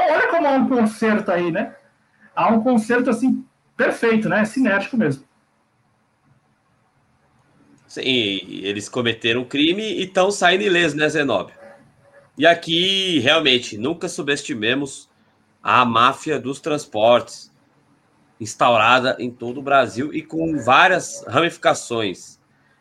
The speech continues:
Speaker 1: Ô, Adriano,
Speaker 2: é,
Speaker 1: e é,
Speaker 2: inclusive
Speaker 1: é engraçado.
Speaker 2: governamentais. Cláudio Porto.
Speaker 1: Não, não, é engraçado, porque com essa liminar eles não cometeram crime.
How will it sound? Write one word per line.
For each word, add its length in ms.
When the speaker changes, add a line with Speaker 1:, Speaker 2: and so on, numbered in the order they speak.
Speaker 1:
Ô, 60
Adriano, 440
Speaker 2:
é, 380
Speaker 1:
e 60
é, 40
Speaker 2:
inclusive 300
Speaker 1:
é 140
engraçado. 180
Speaker 2:
governamentais. 1000
Cláudio 300
Porto. 240
Speaker 1:
Não, 200
não, 120
é 60
engraçado, 440
porque 480
com 120
essa 240
liminar 360
eles 140
não 80
cometeram 380
crime. 460